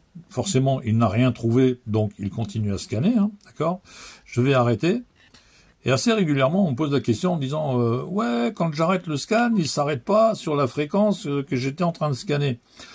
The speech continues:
Euh, lorsque vous scannez que vous attrapez une fréquence et que vous voulez rester sur cette fréquence, vous appuyez sur le bouton P T T. Si vous arrêtez le scan pendant,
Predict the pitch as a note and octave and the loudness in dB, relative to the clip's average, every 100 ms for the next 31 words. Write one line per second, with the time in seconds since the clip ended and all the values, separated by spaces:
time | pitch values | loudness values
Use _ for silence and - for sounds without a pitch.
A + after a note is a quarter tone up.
0 | - _ C3 C3 B2 A#2+ D#3 - F3 E3 | -20 _ -4 0 2 4 2 2 0 2
1 | D#3 - - F3 F#3 F3+ C3+ - _ _ | 2 0 2 4 4 4 0 -8 _ _
2 | _ - C#3 C#3+ B2 D3 - C#3 F3+ E3 | _ -4 0 2 2 2 2 2 4 2
3 | C#3 - C#3+ B2+ D3 C3+ - - - A#2+ | 0 0 0 2 0 0 -2 -8 -4 -2
4 | G#2+ C3+ C3+ B2+ C3 B2 E3+ D3 B2 - | 0 0 2 2 2 2 0 0 -2 -2
5 | G#2 - G#2 F#3 G3+ - - - - - | -4 -4 0 2 2 -2 -12 -20 -10 -2
6 | A#2+ A2+ - B2+ D#3+ - A#2+ B2 C#3 A#2+ | 2 2 2 2 2 4 2 2 0 0
7 | B2+ C3+ B2 D#3 C#3 _ _ - - - | 2 2 0 0 -2 _ _ -20 -8 -2
8 | D3 C3+ C#3 D3 C#3 D#3 E3+ E3+ C3+ - | 2 4 4 4 2 2 2 4 4 2
9 | - D#3+ D#3 C3 G#2+ G2+ - _ _ _ | 0 2 2 2 -2 -4 -12 _ _ _
10 | _ - D3+ D3+ D3+ D#3+ D3 A#2+ | _ 0 2 2 2 4 2 -2